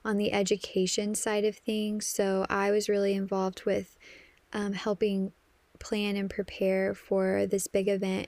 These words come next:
on campus called Sex, Drugs, and Rock and Roll, where there was just a lot of, like, education around sex and drugs and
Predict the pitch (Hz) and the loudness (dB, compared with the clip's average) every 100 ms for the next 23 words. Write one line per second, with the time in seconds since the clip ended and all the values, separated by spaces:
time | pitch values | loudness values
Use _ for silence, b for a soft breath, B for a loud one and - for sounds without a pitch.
0 | - 196 190 196 185 196 - - 190 185 | -6 -4 -4 -4 -2 -4 -4 -6 -6 -4
1 | - 196 - - 190 185 - 190 190 180 | -4 -4 -4 -2 -2 -2 -2 -2 -2 -4
2 | - 196 226 285 277 277 - B B B | -4 -2 2 2 4 2 -2 B B B
3 | B _ 233 220 220 214 208 - 208 190 | B _ 4 4 4 4 2 0 0 0
4 | 190 190 - - - - 185 190 - 185 | 0 -2 -2 -4 -4 -4 -4 -4 -4 -2
5 | 180 190 180 185 180 180 175 175 175 175 | -2 -2 -2 -2 -2 -2 0 0 0 -2
6 | - b b b - - 165 - - 208 | -6 b b b -10 -4 -4 -4 -2 -2
7 | 196 175 185 185 185 190 180 185 | -2 -2 -2 -4 -4 -2 -2 -4